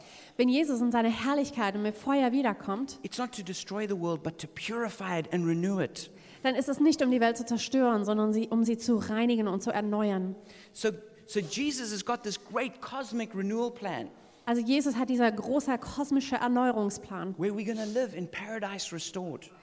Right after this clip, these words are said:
Speaker 1: wo wir im wiederhergestellten Paradies leben werden.
Speaker 2: Where heaven and earth will come together.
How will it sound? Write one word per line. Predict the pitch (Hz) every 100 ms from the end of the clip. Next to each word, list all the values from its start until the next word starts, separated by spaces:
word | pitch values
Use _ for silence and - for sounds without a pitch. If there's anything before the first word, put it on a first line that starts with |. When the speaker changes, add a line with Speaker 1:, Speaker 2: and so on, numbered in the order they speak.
| - - -
Speaker 1:
wo | 226
wir | 247 240
im | 233 240 233
wiederhergestellten | 233 254 269 247 277 277 277 254 240
Paradies | - 247 254 269 269
leben | 190 185
werden. | 175 170 170
Speaker 2:
Where | 180 185
heaven | 208 269 254
and | 226
earth | 254 247 233
will | 180
come | - 240 240
together. | - 175 220 185 120